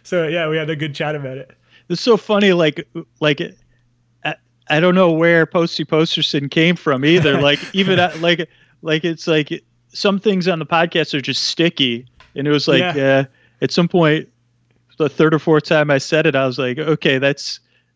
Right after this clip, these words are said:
Speaker 2: it's just permanently stuck."
Speaker 1: <laughs>
Speaker 2: So
Speaker 1: That's it. That's cool. Right on. Oh, oh, one other thing I needed to a-, do you actually have a crush on the, on someone at Trader Joe's?
Speaker 2: Uh, I guess, like, right now,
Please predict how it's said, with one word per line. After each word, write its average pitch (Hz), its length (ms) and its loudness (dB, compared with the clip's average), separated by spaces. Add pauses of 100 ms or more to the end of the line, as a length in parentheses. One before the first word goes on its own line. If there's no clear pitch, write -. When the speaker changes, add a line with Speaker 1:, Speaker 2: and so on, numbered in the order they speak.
Speaker 2:
it's 147 160 -8
just - 400 -2 (240)
permanently 156 460 2
stuck." 143 520 0
Speaker 1:
<laughs> 151 220 -6
Speaker 2:
So - 120 0
Speaker 1:
That's 135 160 -2
it. 190 140 -4
That's - 240 -6
cool. 190 240 -8 (320)
Right 208 220 -4
on. 208 240 -6 (560)
Oh, 214 260 0
oh, 254 240 2
one 233 180 4
other 262 200 -2
thing 208 160 -2
I 196 180 -2
needed 190 300 -4
to 156 280 -6
a-, 208 60 -6
do 175 120 -6
you 240 100 -2
actually 226 320 -4
have 226 200 -6
a 220 140 -2
crush 208 400 -4
on 190 320 -2
the, 180 500 -4
on 175 200 -6
someone 175 260 -4
at 160 80 -6
Trader 170 260 -8
Joe's? 180 440 -10 (720)
Speaker 2:
Uh, 214 360 4 (600)
I 190 80 0
guess, 285 260 -4
like, 202 160 0
right 202 300 0
now, 202 580 0